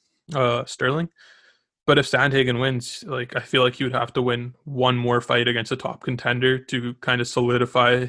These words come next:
him as the next con-, number one contender for the title. I hope he pulls it off, but that's gonna be a good one. Then the week after, we have another fight night,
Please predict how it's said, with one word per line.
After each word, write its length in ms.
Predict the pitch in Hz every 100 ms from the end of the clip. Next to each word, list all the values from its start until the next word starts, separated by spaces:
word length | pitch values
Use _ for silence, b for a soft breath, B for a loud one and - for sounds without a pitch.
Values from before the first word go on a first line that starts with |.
| - -
him 500 | - 131 135 143 147 _ -
as 180 | 135
the 280 | 135 127 123
next 680 | 123 127 123 - - - -
con-, 180 | - 131 -
number 260 | 135 123 127
one 140 | 123
contender 420 | 135 127 131 127
for 280 | 123 - 127
the 80 | 131
title. 420 | - 143 151 147 _ _ -
I 100 | 120
hope 200 | 143 139
he 80 | 127
pulls 320 | - 127 131
it 60 |
off, 340 | 123 123 131 -
but 120 | 123
that's 180 | 127 123
gonna 120 | 131
be 80 | 123
a 20 |
good 200 | 123 123
one. 260 | 127 135 143 b b b b _ _ _ -
Then 100 | 135
the 80 | 131
week 260 | 131 147
after, 360 | 127 131 131 135
we 100 | 127
have 140 | 123
another 300 | 127 123 127
fight 300 | 123 - 123
night, 320 | 131 127 143